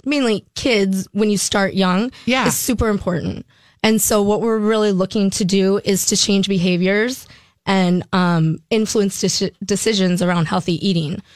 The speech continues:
Speaker 1: So, um, our food program really focuses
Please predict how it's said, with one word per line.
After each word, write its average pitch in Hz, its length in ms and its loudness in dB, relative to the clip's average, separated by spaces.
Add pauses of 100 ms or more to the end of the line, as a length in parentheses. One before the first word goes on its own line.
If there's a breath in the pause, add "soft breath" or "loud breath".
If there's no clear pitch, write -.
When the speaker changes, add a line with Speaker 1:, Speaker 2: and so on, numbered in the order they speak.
(400 soft breath)
Speaker 1:
So, 202 720 0
um, 190 460 2 (120)
our 233 140 -2
food 233 240 -2
program 185 420 -2
really 185 240 2
focuses 180 600 -2